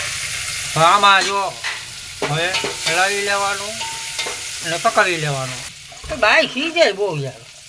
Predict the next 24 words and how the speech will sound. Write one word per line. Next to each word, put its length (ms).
એમ 120
કે 100
બસ 240
ને, 80
બસ 260
ને. 120
જો 100
એમાં 260
ગઈ 120
હળદર. 380
લાઈટ 440
વધારે 400
હે. 160
હા, 360
હવે 200
રેડી. 260
આ 180
આપણો 260
સંભારો 460
રેડી. 420
ક્યાંય 180
ગયો? 220
આ 120
રહ્યો. 300